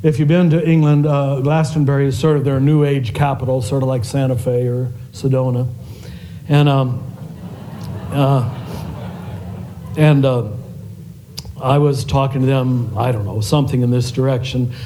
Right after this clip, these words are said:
but trying to help them as preachers themselves to maybe understand the mystery of, of the cross a little better.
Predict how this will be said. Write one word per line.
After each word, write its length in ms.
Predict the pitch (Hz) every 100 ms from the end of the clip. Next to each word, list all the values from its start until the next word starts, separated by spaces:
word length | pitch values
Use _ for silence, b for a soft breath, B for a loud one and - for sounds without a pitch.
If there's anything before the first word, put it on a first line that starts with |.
| B
but 100 | -
trying 300 | - 196 185
to 120 | 156 143
help 280 | 160 156
them 100 | 139
as 220 | 143 151 135
preachers 580 | - 196 156 135 120
themselves 520 | 107 117 165 180 156 -
to 100 | 139
maybe 360 | 147 139 127 127 B B B -
understand 680 | 156 143 131 165 175 160
the 60 | 143
mystery 420 | 143 143 - 139
of, 300 | 135 120 104
of 180 | 135 117
the 60 |
cross 500 | 110 151 139 110 -
a 60 | 123
little 240 | 123 120
better. 340 | 113 143 123